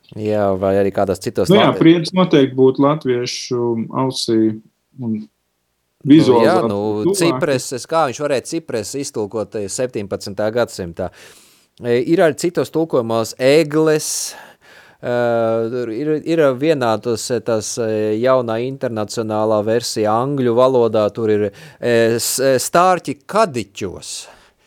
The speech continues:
Speaker 1: Kaut kādos spāņu tulkojumā tur vienā ir arī, kur tie stārķi ir dižskabaržos, jā. <laughs> Tur, tur vesels botāniskais dārs ir.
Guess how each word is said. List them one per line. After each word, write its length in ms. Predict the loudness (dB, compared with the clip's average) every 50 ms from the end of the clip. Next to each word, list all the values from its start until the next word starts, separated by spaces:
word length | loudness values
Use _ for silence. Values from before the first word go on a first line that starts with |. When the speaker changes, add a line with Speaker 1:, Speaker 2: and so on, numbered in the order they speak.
| _ -20 -20 _ _ _ _ _ _ _ -18 -14 -14 -8 -6
Speaker 1:
Kaut 160 | -4 -2 0
kādos 420 | 0 0 0 -2 -4 -4 -8 -6
spāņu 400 | -2 0 2 2 2 2 0 -4 -4
tulkojumā 580 | -2 -2 -2 -2 0 0 0 0 0 -2 -4
tur 120 | -4 -4 -4
vienā 360 | -2 -2 0 0 0 0 0
ir 60 | 0
arī, 240 | 0 0 0 -2 -2
kur 180 | -2 -2 0 0 0 -2
tie 180 | -2 -2 -2 -2
stārķi 720 | -4 -6 -4 0 2 2 4 4 2 2 0 -4 -6 -6 -4 -4 -2 -2
ir 140 | -2 -4 -6 -8 -18 -20 _ _ -12
dižskabaržos, 1700 | -12 -12 -8 -2 0 0 2 0 0 -2 -4 -6 -6 -6 -4 -4 -4 -2 0 0 -2 -2 -2 -6 -10 -12 -12 -12 -10 -10 -10 -10 -6 -4
jā. 220 | -2 0 2 2 2 0 -2 -4 -6 -6
<laughs> 220 | -6 -6 -6 -4
Tur, 140 | -4 -2 -2 -2 -2 -2 -6 -10 -10 -12 -14 -10 -4
tur 120 | 0 2
vesels 380 | 2 2 2 2 2 0 0 2
botāniskais 800 | 0 0 2 2 2 0 0 0 -2 -4 -2 -2 0 0 -2 0
dārs 540 | 0 2 2 2 0 0 -4 -6 -12 -14 -14
ir. 160 | -16 -16